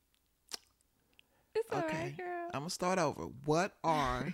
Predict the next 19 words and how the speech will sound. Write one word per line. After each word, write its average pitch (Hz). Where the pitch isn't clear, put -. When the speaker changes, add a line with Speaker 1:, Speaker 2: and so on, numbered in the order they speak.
Speaker 1:
<laughs> -
Speaker 2:
five 185
topics -
you 156
should 165
discuss -
in 175
a 156
relationship? 139
Speaker 1:
Oh, 285
okay. 180
Yeah. -
I 190
like -
that. -
And 196
this 240
is 247
for, -